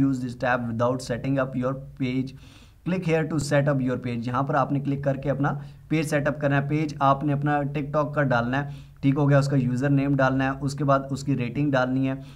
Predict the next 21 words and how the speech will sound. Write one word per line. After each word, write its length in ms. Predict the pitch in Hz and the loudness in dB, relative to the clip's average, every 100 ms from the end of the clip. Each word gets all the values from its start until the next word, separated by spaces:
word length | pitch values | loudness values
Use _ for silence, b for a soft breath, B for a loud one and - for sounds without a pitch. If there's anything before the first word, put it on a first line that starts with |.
| B | B
तो 60 | 139 | 2
ये 160 | 139 147 | 2 2
सब 240 | 156 135 | 0 2
डाल 200 | 127 131 | 2 2
के 120 | 139 | 2
आप 180 | 135 135 | 0 0
TikTok 340 | 143 143 139 | -4 -2 -2
से 120 | 135 175 | 0 -2
भी 120 | 139 | 0
पैसा 520 | 135 120 160 185 - | -2 -2 -4 -6 -6
कमा 240 | 135 117 120 | -2 -2 -2
सकते 300 | 123 113 120 | -4 -6 -6
हैं। 80 | 120 | -6
उसके 260 | 131 143 | -8 -4
बाद, 140 | 170 165 | -2 -2
अ, 60 | 143 | 0
रेफर 480 | 131 113 120 123 143 | 0 0 0 -2 -2
का 120 | 160 | -2
ऑप्शन 260 | 143 156 143 | 0 0 0
आता 220 | 139 139 | 2 0
है। 180 | 139 | -2